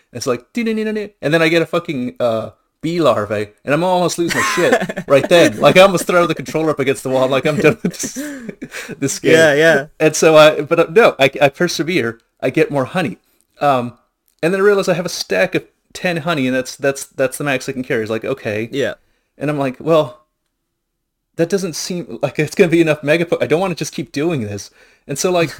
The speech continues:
Speaker 2: <laughs>
Speaker 1: I go and I buy a bunch of, um, herbs,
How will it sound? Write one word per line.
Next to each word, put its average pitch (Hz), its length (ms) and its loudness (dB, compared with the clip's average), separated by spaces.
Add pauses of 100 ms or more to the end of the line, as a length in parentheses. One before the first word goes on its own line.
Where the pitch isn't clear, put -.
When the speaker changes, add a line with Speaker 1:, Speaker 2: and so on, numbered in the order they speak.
(280)
Speaker 2:
<laughs> - 340 -20
Speaker 1:
I 156 100 4
go 196 220 4
and 240 100 4
I 202 60 2
buy 196 160 4
a 185 60 2
bunch 175 300 -4
of, 165 200 -2 (540)
um, 127 440 -4 (600)
herbs, 120 480 0